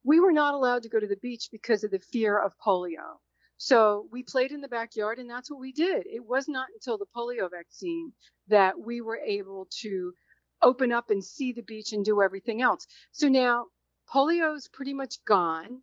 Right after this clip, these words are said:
because of a vaccine. Um, we know smallpox is gone because of a vaccine. There are so many other diseases we vaccinate against. For instance,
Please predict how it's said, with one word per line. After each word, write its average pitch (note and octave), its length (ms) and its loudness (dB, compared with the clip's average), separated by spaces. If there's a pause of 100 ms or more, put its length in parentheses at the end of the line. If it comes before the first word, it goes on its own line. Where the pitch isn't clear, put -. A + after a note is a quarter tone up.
(180)
because A3+ 300 -2
of G3+ 100 -2
a G3+ 80 -4
vaccine. F#3 800 -8 (480)
Um, F#3+ 240 6
we B3 140 2
know C4+ 140 4
smallpox G3+ 680 -4
is - 100 -20
gone E3 360 -6 (120)
because A3+ 300 -4
of G3 120 -2
a F#3 80 -8
vaccine. F3 720 -8 (400)
There B3+ 220 6
are A#3+ 160 0
so D4+ 280 -2
many D#4 280 -2
other B3 180 -6
diseases A3 720 -14
we A3 140 -8
vaccinate G#3+ 580 2
against. F#3+ 680 -10 (420)
For A#3 220 4
instance, G#3+ 800 -4